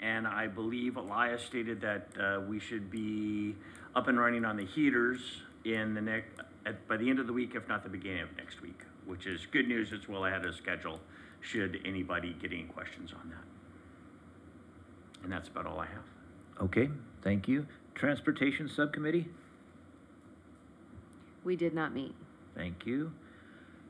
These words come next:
Speaker 2: Youth Sports Council? We did not meet. Staff reports.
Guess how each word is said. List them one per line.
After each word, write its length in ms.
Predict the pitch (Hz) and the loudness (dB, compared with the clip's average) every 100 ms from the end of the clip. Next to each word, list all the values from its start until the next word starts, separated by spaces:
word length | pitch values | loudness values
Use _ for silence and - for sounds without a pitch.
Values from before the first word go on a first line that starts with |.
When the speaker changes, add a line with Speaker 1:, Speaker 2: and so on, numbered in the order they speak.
| - | -2
Speaker 2:
Youth 200 | 107 135 | 10 10
Sports 380 | 92 - 131 123 | 10 6 6 6
Council? 460 | - 139 143 156 143 123 - - - | 4 4 4 -2 -6 -8 -16 -4 4
We 100 | 110 | 4
did 220 | 95 110 | 6 6
not 240 | 101 95 | 6 4
meet. 200 | 92 120 - - - - - - - - - - - - - - - - - - - - | 4 0 0 -18 -20 -20 -20 -20 -20 -20 -20 -20 -20 -16 -16 -18 -20 -20 -20 -20 -20 -14
Staff 380 | - 143 139 - | 0 2 4 4
reports. 440 | 147 131 113 - | 2 4 2 2